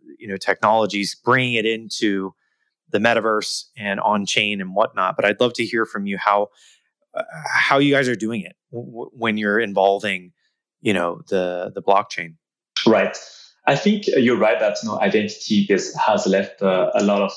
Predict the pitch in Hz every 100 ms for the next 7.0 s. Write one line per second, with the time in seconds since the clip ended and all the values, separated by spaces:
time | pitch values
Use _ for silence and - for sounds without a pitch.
0 | 101 92 - 98 92 - 95 95 - 98
1 | 92 - 107 101 95 98 - - 127 110
2 | 107 98 95 92 - 92 95 90 - -
3 | - - _ 101 92 - - 147 - 165
4 | 156 113 117 113 107 98 101 - 101 -
5 | 104 - 98 - - 101 104 101 90 90
6 | 92 92 95 92 - - - 85 -